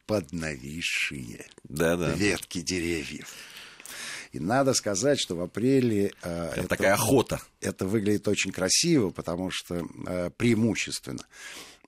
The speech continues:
Speaker 1: э, вдоль берегов растёт ива, и в это время года она цветёт красивыми такими нежно-салатовыми серёжками,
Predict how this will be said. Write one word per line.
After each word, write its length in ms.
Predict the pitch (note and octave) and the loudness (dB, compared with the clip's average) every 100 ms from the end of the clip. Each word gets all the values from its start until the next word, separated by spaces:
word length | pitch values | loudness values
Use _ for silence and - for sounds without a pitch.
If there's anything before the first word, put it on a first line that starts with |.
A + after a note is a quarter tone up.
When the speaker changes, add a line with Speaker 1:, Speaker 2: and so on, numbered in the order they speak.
| - | -10
Speaker 1:
э, 340 | F2 E2+ D#2+ | -6 -2 -4
вдоль 320 | C#2 D#2 E2+ C2+ | -4 -4 -4 -2
берегов 460 | D#2 D2+ D#2+ D2 | -4 -6 -6 -4
растёт 400 | D2 C#2+ E2 D2 - | -4 -2 -4 -6 -4
ива, 460 | C#3 D#3 F2 - - - | -2 0 -2 -4 -12 -14
и 80 | F2 | -8
в 140 | F2 | -4
это 200 | G2+ F#2+ | -2 -2
время 200 | E2+ E2 | -4 -4
года 300 | F2+ F#2+ E2 | -2 -2 -2
она 180 | D#2 D#2 | -4 -4
цветёт 800 | D2 - D2 - C3+ C3+ - - | -2 -4 -4 0 2 0 -4 -18
красивыми 680 | - C#2+ - G2+ G2+ G2 E2 | -12 -10 -8 -4 -4 -2 -4
такими 500 | D2+ D2+ - E2+ D#2 - - - - - | -8 -10 -6 -6 -6 -12 -16 -16 -18 -12
нежно-салатовыми 1200 | E2+ F#2+ G#2 D#2 E2+ - F#2 E2 D2+ D2 D2 C#2+ | -4 0 0 0 0 0 0 0 -2 -8 -8 -4
серёжками, 760 | - D2+ G2+ - - D#2+ C2+ | -4 0 2 2 -2 -6 -8